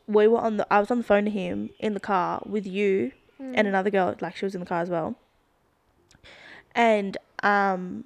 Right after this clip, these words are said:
Speaker 1: sh-, like, everyone was like, "What the fuck?" 'Cause he openly admitted that he had done something with the girl.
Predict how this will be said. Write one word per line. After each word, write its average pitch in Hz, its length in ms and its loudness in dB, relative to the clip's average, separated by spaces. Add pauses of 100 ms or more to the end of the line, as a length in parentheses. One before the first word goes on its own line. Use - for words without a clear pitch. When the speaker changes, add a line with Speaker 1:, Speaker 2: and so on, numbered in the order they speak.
(100)
Speaker 1:
sh-, - 400 -14 (140)
like, 202 340 0
everyone 247 340 -4
was 226 140 -6
like, 214 120 -12
"What 214 220 -8
the 233 60 -10
fuck?" - 380 0
'Cause - 160 -10
he 202 240 -2 (180)
openly 214 400 -2
admitted 180 320 -4
that 185 100 -6
he 190 140 -6
had 180 140 -8
done 170 180 -6
something - 260 -12
with 160 120 -14
the - 80 -14
girl. 160 380 -4